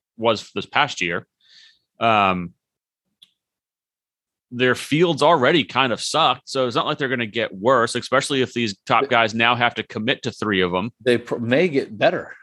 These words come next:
Speaker 1: They may get better now.
Speaker 2: Yeah.
Speaker 1: You're gonna have more, maybe those mid-tier guys are gonna try harder and,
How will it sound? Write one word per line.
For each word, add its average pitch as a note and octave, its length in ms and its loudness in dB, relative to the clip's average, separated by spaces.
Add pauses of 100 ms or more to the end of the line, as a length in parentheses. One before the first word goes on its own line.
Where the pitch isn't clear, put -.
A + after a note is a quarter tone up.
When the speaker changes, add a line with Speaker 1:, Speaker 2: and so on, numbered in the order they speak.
Speaker 1:
They A#2+ 60 0
may D#3 200 2
get E3 280 0
better A#2 420 0 (360)
now. G2+ 520 -4 (240)
Speaker 2:
Yeah. A2+ 120 -8
Speaker 1:
You're C3 100 2
gonna D3 280 2
have C#3 420 2 (920)
more, C#3 520 0
maybe D3+ 340 0
those C#3 260 0
mid-tier D#3 720 -4
guys G3 580 -2 (600)
are C#3 100 2
gonna C#3 200 2
try D3 300 2
harder C#3+ 640 2
and, B2 280 -4